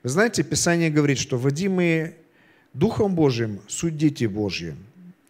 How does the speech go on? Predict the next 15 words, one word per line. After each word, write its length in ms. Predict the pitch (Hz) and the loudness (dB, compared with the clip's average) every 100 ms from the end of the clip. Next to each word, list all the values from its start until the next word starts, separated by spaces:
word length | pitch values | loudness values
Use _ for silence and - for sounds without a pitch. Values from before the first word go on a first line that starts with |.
| _ | _
И 120 | 127 123 | 2 4
у 100 | 151 | 4
нас 240 | 208 - | 2 2
есть 180 | 220 - | -2 -2
Писание, 640 | 202 - 160 147 135 131 | -2 2 2 2 2 0
у 140 | 127 | 0
нас 260 | 135 160 - | 0 0 0
есть 220 | 196 151 | 0 2
Дух 180 | 139 143 | 2 2
Святой. 540 | - 175 165 180 185 180 - - - _ _ _ _ _ - | 0 -4 2 2 2 -4 -14 -16 -18 _ _ _ _ _ -2
И 120 | 131 | 2
благодаря 1000 | 127 131 127 131 143 156 175 165 139 - _ _ _ _ _ _ _ _ _ _ _ _ _ _ 117 | 6 6 6 4 4 4 2 0 -4 -14 _ _ _ _ _ _ _ _ _ _ _ _ _ _ -10
вот 160 | - | -2
этим 260 | 170 165 147 | -2 0 -4
составляющим 1080 | 156 135 151 147 202 247 190 - 113 95 | -4 -4 -6 -2 -2 0 -2 -2 -6 -8